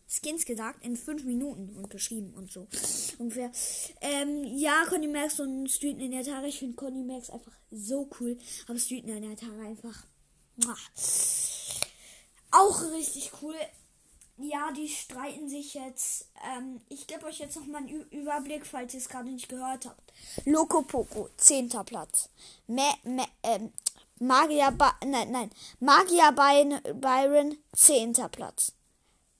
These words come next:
Loco Poco, neunter Platz. Nussknacker Gale, achter Platz. Unterwelt Bo, siebter Platz. Sechster Platz, Phoenix Crow.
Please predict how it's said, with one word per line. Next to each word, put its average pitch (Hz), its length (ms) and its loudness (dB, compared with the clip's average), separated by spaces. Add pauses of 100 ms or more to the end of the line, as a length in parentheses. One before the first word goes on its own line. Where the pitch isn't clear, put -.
(500)
Loco 320 420 2
Poco, 381 560 4 (200)
neunter 254 600 0
Platz. - 600 -6 (480)
Nussknacker 294 680 4
Gale, 269 400 2 (420)
achter - 460 2
Platz. - 540 -6 (460)
Unterwelt 285 560 2
Bo, 339 220 0 (300)
siebter 240 580 4
Platz. - 460 -8 (560)
Sechster 277 500 2
Platz, - 380 0 (280)
Phoenix 269 600 0 (240)
Crow. 214 560 0